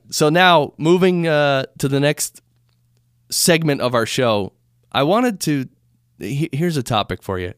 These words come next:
And I, and I, I hope one of you can call me and we can chat about this one. I might need some help with this one. This is a big one. This topic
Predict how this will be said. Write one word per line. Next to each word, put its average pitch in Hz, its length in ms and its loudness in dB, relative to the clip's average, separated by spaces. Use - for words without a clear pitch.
And 127 120 0
I, 127 40 0
and 127 200 -2
I, 120 260 0
I 110 100 -6
hope 143 240 -6
one 123 140 -6
of 107 100 -4
you 107 80 -4
can 101 140 -8
call 110 240 -2
me 101 260 -4
and 95 260 -10
we 101 120 -8
can 98 140 -6
chat 104 240 -4
about 98 240 -6
this 98 200 -10
one. 98 140 -6
I 95 60 -6
might 107 180 -4
need 104 160 -6
some 101 140 -6
help 110 320 -2
with 101 100 -12
this 104 220 -6
one. 92 160 -8
This 127 160 -2
is 131 60 0
a 135 60 2
big 120 220 -2
one. 87 160 -6
This 160 180 2
topic 151 640 2